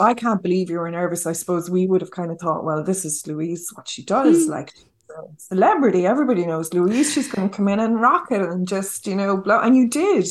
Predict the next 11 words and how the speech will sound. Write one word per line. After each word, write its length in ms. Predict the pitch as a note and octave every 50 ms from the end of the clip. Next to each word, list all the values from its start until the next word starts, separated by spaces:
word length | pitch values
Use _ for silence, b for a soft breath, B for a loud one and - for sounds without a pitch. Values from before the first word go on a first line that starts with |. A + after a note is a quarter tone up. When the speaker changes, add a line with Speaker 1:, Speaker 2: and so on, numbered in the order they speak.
| - -
Speaker 1:
by 160 | - G3 F3
the 120 | E3+ E3 D#3+
way. 320 | D#3 D3 C#3 - - - B B B B B B B
Speaker 2:
Thanks. 140 | B - - G#3+
Speaker 1:
Um, 360 | G#3+ G#3+ G#3+ A3 A3 G#3+ - -
and 160 | A#3+ B3 B3
maybe 480 | B3 C4 C#4+ D#4 D#4 C4+ D4+ D4 C4+ -
if 160 | A#3+ A#3 -
you 60 | - A3
were 220 | G#3+ A3 A3 A3+
nervous 600 | A3 G#3+ G3 F3+ F3+ F3+ F3+ F3 E3+ E3+ - -